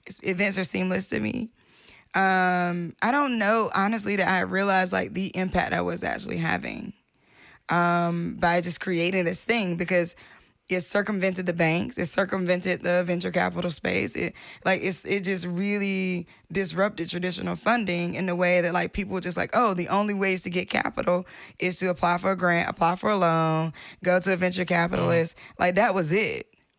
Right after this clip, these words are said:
Speaker 1: You know, there was, there were, that was pretty much the, how you got funding.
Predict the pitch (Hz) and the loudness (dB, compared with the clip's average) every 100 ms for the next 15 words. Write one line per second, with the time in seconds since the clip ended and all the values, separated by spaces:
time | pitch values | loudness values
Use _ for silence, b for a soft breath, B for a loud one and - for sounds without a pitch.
0 | _ - 196 190 202 202 202 190 190 214 | _ -2 4 4 6 4 4 2 2 2
1 | 208 190 214 208 202 214 208 202 190 185 | 2 4 4 2 0 0 2 2 2 0
2 | 180 180 180 160 160 170 180 190 190 190 | 0 0 0 -4 -4 -2 2 2 0 0
3 | - - 180 110 - - - | 0 0 -4 -4 -8 -14 -20